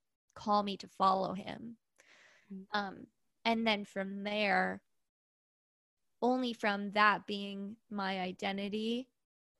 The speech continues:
Speaker 1: then in which I feel like I'm able to see the ways in which I can love others through what I do.
Speaker 2: Mm.
Speaker 1: But if I,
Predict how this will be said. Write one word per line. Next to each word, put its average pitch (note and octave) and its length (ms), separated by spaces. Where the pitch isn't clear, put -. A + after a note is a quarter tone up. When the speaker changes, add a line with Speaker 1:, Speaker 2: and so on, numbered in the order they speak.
Speaker 1:
then A3 260
in G#3+ 200
which G#3 220
I G#3 120
feel G3+ 200
like G3+ 140
I'm G3 220
able G#3 280
to F#3+ 200
see G#3+ 840
the A3 100
ways G3+ 360
in G3+ 100
which G3+ 200
I G3+ 80
can F#3+ 280
love F#3 220
others G3 760
through G3 220
what G3 160
I F#3+ 180
do. - 180
Speaker 2:
Mm. G#3+ 220
Speaker 1:
But A3 140
if A3 140
I, G#3+ 200